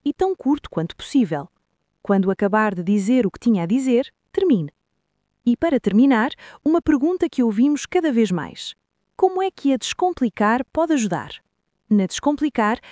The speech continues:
trabalhamos com marcas e negócios que querem comunicar melhor e crescer de forma consistente no digital. Se quer lançar um podcast, mas não sabe por onde começar,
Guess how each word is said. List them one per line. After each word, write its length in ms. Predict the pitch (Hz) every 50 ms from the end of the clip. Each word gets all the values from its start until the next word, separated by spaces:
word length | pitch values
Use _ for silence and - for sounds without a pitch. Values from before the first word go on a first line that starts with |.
| - - -
trabalhamos 540 | - 277 240 277 269 285 320 349 330 -
com 160 | - - 202 190
marcas 500 | 190 208 233 262 240 - 196 185 170 190
e 60 | 202
negócios 580 | 226 233 254 233 208 190 - - 285 311 - - - - - -
que 80 | - -
querem 280 | - 320 330 339 339 330
comunicar 520 | - 359 349 359 311 269 - - 185 185
melhor 380 | 196 226 254 262 220 202 220 277 - - -
e 80 | 285 -
crescer 420 | - - - - - 302 320 320
de 80 | - -
forma 380 | - - 247 233 226 226 226
consistente 720 | - - 349 359 - - - - - 214 180 170 - -
no 60 | 185
digital. 540 | 175 202 190 202 233 - 277 214 170 160 165 _ _ _ _ _ _ _ _ _
Se 180 | - - - -
quer 180 | - 208 190 190
lançar 480 | 196 190 190 180 - - 220 214 208
um 100 | 190 185
podcast, 720 | 170 - 196 196 - - - 226 214 196 - - - -
mas 140 | 196 190 190
não 160 | 208 220 220
sabe 340 | - - - 285 294 240 -
por 140 | - - 175
onde 160 | 165 175 -
começar, 500 | - - 254 277 - - 254 214 196 247